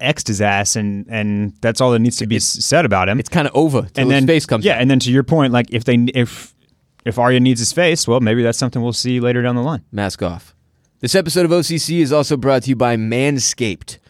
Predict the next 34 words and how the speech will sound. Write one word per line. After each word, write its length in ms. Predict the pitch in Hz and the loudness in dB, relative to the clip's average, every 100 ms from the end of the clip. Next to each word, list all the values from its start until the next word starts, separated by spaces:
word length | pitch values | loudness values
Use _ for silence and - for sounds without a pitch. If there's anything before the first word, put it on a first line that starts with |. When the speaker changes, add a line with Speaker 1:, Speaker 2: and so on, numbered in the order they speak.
| _ _ _ _ - | _ _ _ _ -2
Speaker 2:
Uh, 200 | - 190 | 0 2
and 140 | 139 | 2
this 100 | 165 | 2
product 640 | - 214 202 190 - - 135 | 2 2 2 0 -4 -16 -6
does 220 | 143 131 | -4 0
not 240 | 151 156 | 0 0
just 240 | 143 147 135 | 0 -2 0
matter 320 | 135 139 135 | 0 2 2
for 160 | 135 | 0
men 200 | 127 135 | 0 2
only, 360 | 131 123 113 101 | 2 0 0 0
ladies. 360 | 101 107 113 110 | 0 0 0 -2
If 120 | 113 | -2
your 80 | 120 | 0
man 260 | 123 131 | 2 2
is 100 | 127 | 0
in 120 | 123 | 0
need 180 | 123 131 | 0 0
of 80 | 120 | 0
some 120 | 120 | -4
serious 380 | - 131 127 113 | -2 2 2 2
manscaping, 800 | 117 123 143 - 151 151 151 143 | 2 0 0 -2 -4 -4 -2 0
Manscaped 680 | 135 147 147 - 139 135 - | 2 2 2 0 0 0 0
could 120 | 135 | -2
be 120 | 127 | 2
a 60 | 131 | 2
great 320 | 110 123 113 | 2 0 2
gift 240 | 117 113 - | 0 -2 -2
for 100 | 120 | -2
you 160 | 113 | 0
to 80 | 110 | 0
give 180 | 101 107 | -2 -4
as 140 | 98 | -2
well. 300 | 110 123 117 | 0 2 0